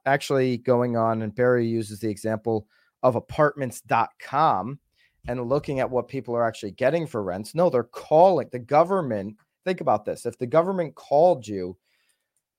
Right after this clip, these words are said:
and so these are people that are still operating on a home phone, I would imagine, and ask, you know, "What do you think your house could rent for?"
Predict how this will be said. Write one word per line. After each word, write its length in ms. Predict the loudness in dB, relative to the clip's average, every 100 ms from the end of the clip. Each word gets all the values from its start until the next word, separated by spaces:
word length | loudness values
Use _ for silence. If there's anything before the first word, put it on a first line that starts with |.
| _ _ _
and 120 | -14 -4
so 100 | 0
these 200 | 2 0
are 60 |
people 340 | 0 0 2 2
that 160 | 4
are 200 | 2 -2 _ _
still 340 | -14 -2 0 2
operating 440 | 2 2 2 0 0
on 100 | -4
a 40 |
home 300 | -4 -6 -4
phone, 240 | -2 0
I 80 | 0
would 100 | 0
imagine, 540 | 0 0 -2 -2 -4 -6 -14 _ _ _ _ -20 -20 _ _ -8
and 120 | -2
ask, 380 | 2 2 0 -6 -10
you 160 | -4
know, 80 | 0
"What 140 | 2 2
do 60 |
you 60 | 2
think 200 | -2 -2
your 80 | 0
house 260 | 2 0
could 140 | 0 0
rent 260 | 2 2
for?" 400 | -2 -4 -4 -4